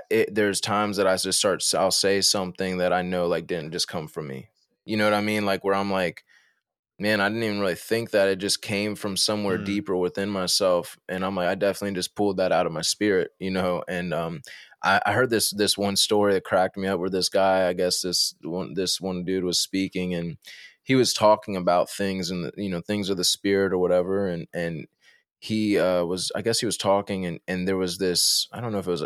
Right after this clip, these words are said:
Speaker 1: it was some type of scientist, right? Like, there's people there listening. And afterwards, this scientist guy comes <laughs> up to him and he says, "Where did you study?" And he said,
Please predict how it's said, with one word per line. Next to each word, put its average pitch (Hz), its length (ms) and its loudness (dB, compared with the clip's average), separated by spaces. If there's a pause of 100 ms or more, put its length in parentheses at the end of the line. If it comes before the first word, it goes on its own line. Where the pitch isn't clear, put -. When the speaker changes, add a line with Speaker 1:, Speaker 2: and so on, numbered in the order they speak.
Speaker 1:
it - 60 -2
was 98 120 0
some 139 120 -2
type 117 160 0
of 95 80 2
scientist, 92 500 -2
right? 80 140 2
Like, 98 120 0
there's 107 240 0
people 110 240 -6
there 101 160 0
listening. 92 540 -4
And 107 140 -4
afterwards, 107 680 0
this 101 160 0
scientist 101 540 -2
guy 87 180 2
comes 87 300 -6
<laughs> - 0 -
up 95 200 -6
to - 140 -6
him 87 60 -4
and 92 80 -6
he 87 60 -6
says, 95 300 0 (320)
"Where 117 200 6
did 123 180 2
you 104 100 0
study?" 117 540 2 (100)
And 90 100 -8
he 95 60 -2
said, 87 380 0